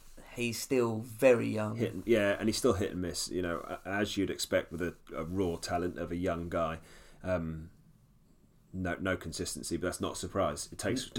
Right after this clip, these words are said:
Speaker 1: No,
Speaker 2: time to
Speaker 1: I,
Speaker 2: get
Speaker 1: I, I
Speaker 2: consistency.
Speaker 1: really wanna see, uh, like, a, a bit of a spark of it. I thought, to be honest with you, he, he, I really thought, uh, we would have seen more second runs from him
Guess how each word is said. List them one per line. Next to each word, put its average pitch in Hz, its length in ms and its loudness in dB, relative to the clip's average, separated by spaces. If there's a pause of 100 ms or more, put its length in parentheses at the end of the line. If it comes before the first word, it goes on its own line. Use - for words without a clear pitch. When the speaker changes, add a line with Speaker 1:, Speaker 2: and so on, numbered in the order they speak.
Speaker 1:
No, 127 300 12
Speaker 2:
time - 20 -
to 123 60 12
Speaker 1:
I, 123 120 8
Speaker 2:
get - 180 2
Speaker 1:
I, - 20 -2
I - 100 0
Speaker 2:
consistency. 131 320 8
Speaker 1:
really 131 140 8
wanna 127 200 6
see, 123 540 2 (100)
uh, 113 140 -2
like, 117 220 4
a, 113 180 -2
a 117 80 0
bit 120 180 0
of 117 60 0
a 110 80 -2
spark 123 500 6
of 123 100 -2
it. 131 220 4
I 123 40 -4
thought, - 360 4 (160)
to - 100 -4
be 190 60 8
honest 240 220 4
with - 100 -4
you, 110 160 0
he, 120 100 -4
he, 135 260 -8 (220)
I 123 60 2
really 151 320 6
thought, 143 320 6
uh, 120 140 2
we 123 100 2
would 127 140 6
have - 80 -2
seen 120 540 0
more 120 340 2
second 135 400 -2
runs 143 280 2
from 113 200 -6
him 113 320 -6